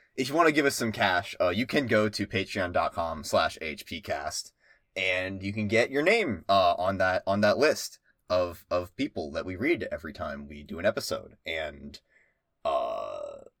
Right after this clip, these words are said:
you can also get some perks like getting episodes on Saturdays or Fridays or no, whenever, the, early in the weekend, whenever they're ready, as opposed to on Mondays. Um, or, uh, getting access to the secret, uh, patron chat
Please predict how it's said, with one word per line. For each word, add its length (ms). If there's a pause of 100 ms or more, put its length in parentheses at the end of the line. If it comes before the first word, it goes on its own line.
(120)
you 140
can 140
also 640
get 200
some 160
perks 300
like 140
getting 200
episodes 480
on 260
Saturdays 540
or 120
Fridays 360
or 140
no, 160
whenever, 360
the, 180
early 260
in 80
the 60
weekend, 320
whenever 240
they're 100
ready, 420
as 160
opposed 300
to 60
on 100
Mondays. 480 (680)
Um, 600 (1040)
or, 240
uh, 460
getting 460
access 340
to 240
the 180
secret, 500
uh, 240
patron 580
chat 300